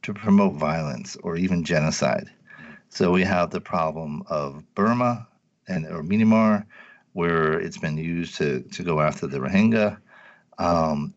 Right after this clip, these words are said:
and we also have, I believe it's WhatsApp had, had some incidents where it was being used to, you know, spark, uh,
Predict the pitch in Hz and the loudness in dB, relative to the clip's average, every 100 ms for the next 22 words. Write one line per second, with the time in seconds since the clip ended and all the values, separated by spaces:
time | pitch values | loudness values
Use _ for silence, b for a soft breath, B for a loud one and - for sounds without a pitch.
0 | - 101 95 90 87 87 87 95 92 87 | -2 2 4 2 0 -2 -2 0 0 0
1 | 85 82 82 85 87 78 - - 98 98 | 0 -4 -8 -10 -10 -10 -14 -6 -6 -2
2 | 110 104 101 104 98 95 95 101 98 90 | 0 0 0 0 0 0 -4 -8 -4 -4
3 | - 95 95 101 95 98 98 95 95 85 | -4 -6 -2 -4 0 0 2 0 -4 -2
4 | 80 - B B B B - 90 85 90 | -4 -6 B B B B -2 -2 0 0
5 | 85 85 90 87 - - 80 76 69 - | 2 2 2 2 0 -2 -2 -2 -4 -4
6 | 76 67 - 92 90 87 - 71 | -2 -2 -2 2 2 2 -2 -6